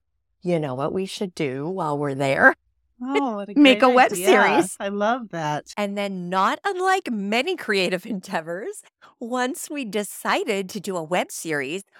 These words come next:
Speaker 1: we just did it using what we had around us, which was the cows.
Speaker 2: Yeah. I can't believe I haven't watched it yet, but I'm,
Speaker 1: Oh,
Speaker 2: I'm,
Speaker 1: don't
Speaker 2: I'm
Speaker 1: worry.
Speaker 2: going to now. Now it's on my list.
Speaker 1: We were advertising it on the local affiliates of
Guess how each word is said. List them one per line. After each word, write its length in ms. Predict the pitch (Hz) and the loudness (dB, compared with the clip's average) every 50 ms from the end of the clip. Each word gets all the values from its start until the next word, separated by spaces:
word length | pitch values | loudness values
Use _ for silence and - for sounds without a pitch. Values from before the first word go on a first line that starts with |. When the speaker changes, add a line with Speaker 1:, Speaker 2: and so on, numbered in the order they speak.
| _ _ | _ _
Speaker 1:
we 460 | - 185 185 214 233 240 254 262 269 | -12 -8 -6 -6 -4 -4 -4 -4 -6
just 520 | 233 180 180 202 220 220 220 - 175 160 - | -6 -8 -4 -2 -2 -2 -2 -4 -12 -12 -6
did 220 | - 196 233 277 | 0 0 0 0
it 140 | 349 349 - | 0 -4 -6
using 320 | 208 214 214 208 220 202 | -6 -6 -6 -6 -6 -6
what 140 | 190 202 170 - | -4 -6 -4 -2
we 120 | 180 190 | -4 -4
had 380 | 208 - - 156 165 175 185 185 - | -4 -4 -2 -2 -2 0 -2 -4 -4
around 380 | 185 165 160 160 202 254 247 - | -4 -4 -2 -2 -2 -2 -2 -4
us, 300 | - - 185 - - - | -4 -6 -8 -10 -10 -6
which 480 | 175 190 202 - - - - - - _ - | -2 -4 -4 -4 -4 -6 -6 -6 -6 _ -2
was 440 | 175 170 170 170 180 190 - - _ _ | 0 0 0 0 -2 -6 -12 -12 _ _
the 160 | 160 151 190 185 | -2 -2 -2 -2
cows. 580 | - 214 214 233 208 - 135 - - - - _ _ _ - | 0 0 -2 -2 -2 -4 -8 -12 -12 -14 -14 _ _ _ -14
Speaker 2:
Yeah. 340 | 185 175 160 151 139 139 151 - | -10 -8 -6 -6 -8 -8 -10 -12
I 40 | 131 | -14
can't 240 | - - 156 151 | -8 -8 -8 -8
believe 220 | - 160 156 160 160 | -4 -4 -4 -2 0
I 100 | 147 139 | 0 2
haven't 360 | 139 139 135 143 - _ - | 2 0 0 -2 -6 _ -8
watched 400 | 135 131 131 143 - - - - | -2 0 0 0 0 -2 -6 -6
it 120 | 127 - - | -6 -6 -2
yet, 240 | 117 123 - - _ | -2 -2 -2 -2 _
but 120 | - 127 127 | -8 -4 -4
I'm, 260 | 127 127 135 123 - _ - | -4 -4 -4 -8 -10 _ 4
Speaker 1:
Oh, 120 | - 262 | 6 6
Speaker 2:
I'm, 60 | 277 247 | 6 6
Speaker 1:
don't 100 | 294 294 | 4 4
Speaker 2:
I'm 60 | - | 4
Speaker 1:
worry. 100 | - - | 6 6
Speaker 2:
going 220 | 170 175 180 180 170 | 6 6 4 2 0
to 240 | - 175 143 139 | -2 -2 -2 -2
now. 440 | 139 139 139 135 123 - 135 135 131 _ - | 0 0 0 0 0 -2 -4 -8 -10 _ -12
Now 320 | 156 151 151 156 165 160 | -6 -2 0 2 2 2
it's 180 | 156 - - - | 2 0 -2 -2
on 140 | 143 143 139 | -2 -2 -2
my 140 | 135 131 | -4 -4
list. 200 | 131 131 135 285 | -4 -2 2 6
Speaker 1:
We 100 | 302 320 311 | 6 8 8
were 120 | 339 370 285 415 415 359 _ - | 8 6 6 6 4 4 _ 4
advertising 560 | 233 240 233 269 247 294 277 262 208 220 214 | 6 6 8 6 6 6 4 4 4 4 4
it 100 | 202 190 | 4 4
on 280 | 175 170 170 165 160 160 | 4 4 2 0 2 2
the 100 | 180 165 | 2 2
local 480 | 160 156 160 156 156 - 180 170 170 175 | 4 4 2 2 2 2 2 4 4 2
affiliates 640 | 170 - - 196 190 190 185 185 185 170 - - | 2 2 0 0 2 2 2 2 2 0 0 -2
of 120 | 175 151 | -4 -4